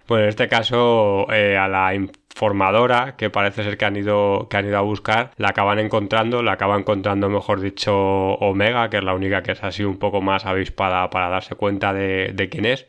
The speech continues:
Y esta informadora se llamará Cid, que me costará mucho durante el capítulo no decir en ninguna vez el Cid, pues no, esta se llama solo Cid. Y es una, una trandosana, que es una de estas especies clásicas de, de Star Wars que, bueno, se ven en,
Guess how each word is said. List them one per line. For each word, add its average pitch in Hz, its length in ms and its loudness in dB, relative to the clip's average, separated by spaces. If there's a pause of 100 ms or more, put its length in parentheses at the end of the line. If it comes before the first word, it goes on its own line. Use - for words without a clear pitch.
Y 104 60 -4
esta 104 120 -2
informadora 120 640 -2
se 104 240 -6
llamará 95 560 0
Cid, 95 300 -4 (100)
que 101 120 -4
me 92 140 -2
costará 110 380 -4
mucho 110 360 -2
durante 107 320 0
el 98 80 -4
capítulo 104 440 -2
no 101 120 0
decir 101 480 -4
en 101 220 0
ninguna 98 400 -2
vez 98 320 0
el 95 180 -2
Cid, 120 300 -4 (140)
pues 98 180 -4
no, 92 160 -4
esta 98 240 -4
se 95 80 -4
llama 98 240 0
solo 107 340 -4
Cid. - 360 -6
Y 107 120 -2
es 104 160 0
una, 95 640 0
una 104 220 -2
trandosana, 90 640 -4
que 87 60 -6
es 90 120 -6
una 92 180 -2
de 90 60 -2
estas 85 720 -4
especies 90 720 -6
clásicas 92 640 -6
de, 90 320 -6
de 95 120 -6
Star 90 240 -4
Wars 92 260 -4
que, 85 240 -6
bueno, 85 260 -8
se 90 180 -6
ven 87 200 -2
en, 85 260 -8